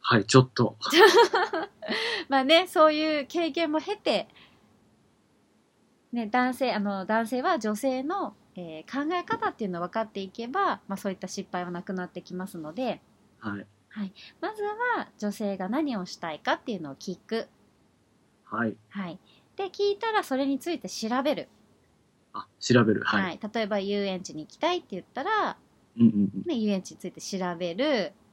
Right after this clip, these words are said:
Speaker 1: はい。
Speaker 2: で、ここがし-、いいって、あの、調べて良さそうなところを提案する。
Speaker 1: はいはいはい。
Speaker 2: はい。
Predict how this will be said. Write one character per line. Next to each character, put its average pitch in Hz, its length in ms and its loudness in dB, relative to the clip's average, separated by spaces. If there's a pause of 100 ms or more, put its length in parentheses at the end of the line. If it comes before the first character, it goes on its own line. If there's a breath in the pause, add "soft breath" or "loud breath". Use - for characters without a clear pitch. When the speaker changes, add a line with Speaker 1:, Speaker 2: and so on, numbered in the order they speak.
Speaker 1:
は - 220 -2
い。 - 80 -6 (120)
Speaker 2:
で、 403 140 -2
こ - 120 -4
こ 214 140 -8
が 208 160 0
し-、 - 160 -14 (280)
い 226 100 -4
い 202 40 -4
っ - 20 -10
て、 - 320 -10 (280)
あ 190 160 -6
の、 175 140 -8
調 262 260 -2
べ 247 100 -2
て 330 220 -2
良 226 100 0
さ 247 140 -2
そ 277 140 -2
う - 20 0
な 220 100 -2
と 185 100 -8
こ 196 100 -4
ろ 180 80 -2
を - 20 -10
提 208 340 0
案 202 220 -4
す 254 180 -8
る。 269 60 -6 (720)
Speaker 1:
は 131 140 8
い - 40 8
は - 160 0
い 104 40 2
は 185 80 -6
い。 - 20 -2
Speaker 2:
は 240 80 -2
い。 190 80 -12